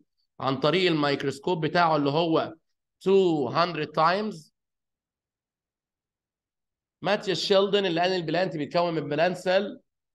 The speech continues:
شيفان اللي قال ان كل الليفنج، لان هو قال الانيمال اللي كل الليفنج بيتكون من ليفنج سيل، وفي النهايه فريشو اللي قال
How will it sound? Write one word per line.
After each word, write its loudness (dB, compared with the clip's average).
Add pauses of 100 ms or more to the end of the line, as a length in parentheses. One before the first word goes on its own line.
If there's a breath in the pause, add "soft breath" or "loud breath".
(1040)
شيفان -2
اللي -4
قال 0
ان -4
كل 0
الليفنج، -2
لان -4
هو 0
قال 0
الانيمال -2
اللي -6
كل 2
الليفنج 0
بيتكون 0
من -2
ليفنج -4
سيل، 0 (600)
وفي -2
النهايه 0 (300)
فريشو 0
اللي -2
قال 0